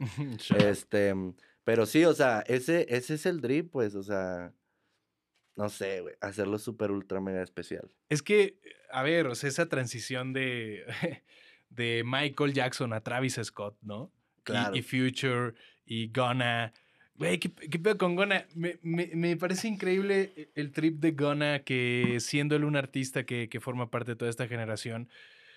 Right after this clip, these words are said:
Speaker 1: eh, tal vez a mí no me gustó mucho el, <laughs> el último disco, ¿no?
Speaker 2: Ok. Bueno, pero es
Speaker 1: Este,
Speaker 2: que ya, eh,
Speaker 1: pero,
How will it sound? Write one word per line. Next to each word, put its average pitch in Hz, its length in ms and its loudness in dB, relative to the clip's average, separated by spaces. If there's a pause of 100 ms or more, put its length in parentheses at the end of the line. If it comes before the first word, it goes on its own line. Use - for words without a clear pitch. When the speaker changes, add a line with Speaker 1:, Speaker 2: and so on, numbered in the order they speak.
(140)
Speaker 1:
eh, 120 680 0
tal 143 220 0
vez 139 420 2
a 120 80 -6
mí 123 140 -4
no 127 60 -2
me 123 60 -4
gustó 110 220 -6
mucho 113 380 -6
el, 101 180 -10
<laughs> - 680 -10
el 104 380 -4
último 113 300 -2
disco, 117 420 -4
¿no? 127 180 0
Speaker 2:
Ok. 151 80 -4 (380)
Bueno, 151 380 4
pero 123 140 2
es 113 80 -4
Speaker 1:
Este, 113 160 -4
Speaker 2:
que 147 140 4
ya, 131 440 2 (680)
eh, 117 160 -18
Speaker 1:
pero, 180 580 6